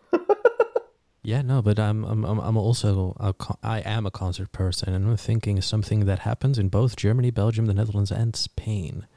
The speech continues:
Speaker 1: Yeah, there, there, there's a music festival that happens there, and then, uh, on this music festival, there are different concerts going on.
Speaker 2: Yeah, I mean,
Speaker 1: Um,
Speaker 2: I, I understand the concept of a festival, <laughs> but, um, I,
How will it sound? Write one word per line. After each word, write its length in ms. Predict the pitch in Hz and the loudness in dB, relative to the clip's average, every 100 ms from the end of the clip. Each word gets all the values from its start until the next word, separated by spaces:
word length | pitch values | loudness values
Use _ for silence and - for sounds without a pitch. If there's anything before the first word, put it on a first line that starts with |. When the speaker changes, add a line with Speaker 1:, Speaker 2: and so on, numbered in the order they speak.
| _ - | _ -2
Speaker 1:
Yeah, 160 | 185 | 0
there, 220 | 165 170 | 4 4
there, 180 | 160 185 | 4 2
there's 300 | 175 190 190 | 4 4 2
a 40 | 165 | 0
music 320 | 170 190 160 | 0 0 0
festival 580 | 180 190 - 110 98 95 | 0 0 -2 -4 -4 -4
that 180 | 98 | -4
happens 400 | - 104 98 98 | -4 -8 -8 -10
there, 320 | - 104 95 - | -10 -8 -8 -8
and 320 | 107 104 104 | -8 -6 -4
then, 340 | 107 107 95 - | -4 -4 -6 -8
uh, 140 | 87 | -6
on 160 | - 113 | -4 -2
this 200 | 113 - | -4 -4
music 280 | 131 127 131 | -4 -4 -2
festival, 420 | 147 - 147 139 | -4 -2 -4 -2
there 180 | 123 120 | 2 2
are 80 | 117 | 2
different 340 | 120 120 120 | 0 -8 -6
concerts 520 | 113 117 - 113 135 - | -4 -4 -2 -2 -2 -4
going 300 | 170 170 175 | -4 -2 0
on. 240 | 165 175 | -2 0
Speaker 2:
Yeah, 220 | 131 117 | 0 2
I 60 | 117 | 4
mean, 180 | 117 113 | 6 4
Speaker 1:
Um, 60 | |
Speaker 2:
I, 80 | - | 0
I 140 | 135 147 | -4 -2
understand 400 | 143 120 147 143 | -2 -2 -2 -2
the 100 | 120 | -2
concept 600 | - 127 127 107 95 110 | 0 0 0 -2 -4 -4
of 100 | 92 | -6
a 60 | |
festival, 640 | 95 113 107 117 - 92 - - | -4 -4 -2 0 -2 -4 -8 -6
<laughs> 100 | - | 2
but, 220 | 110 101 107 - 131 - | 4 4 -2 -2 0 2
um, 560 | 127 113 107 110 110 - - | 2 2 4 2 0 -6 -6
I, 240 | 107 127 | -4 -4